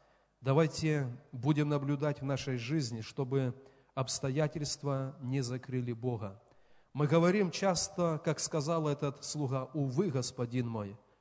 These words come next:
что нам делать? Мы ничего не можем делать. Мы окружены».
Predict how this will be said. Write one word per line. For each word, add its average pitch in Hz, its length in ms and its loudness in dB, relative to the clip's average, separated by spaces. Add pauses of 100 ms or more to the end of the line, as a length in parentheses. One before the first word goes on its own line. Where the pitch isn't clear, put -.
что - 300 -2
нам 165 220 -2
делать? 127 420 -2
Мы 127 120 0
ничего 165 440 0
не 135 120 0
можем 113 320 -2
делать. 104 440 -6 (360)
Мы 151 200 6
окружены». 143 840 0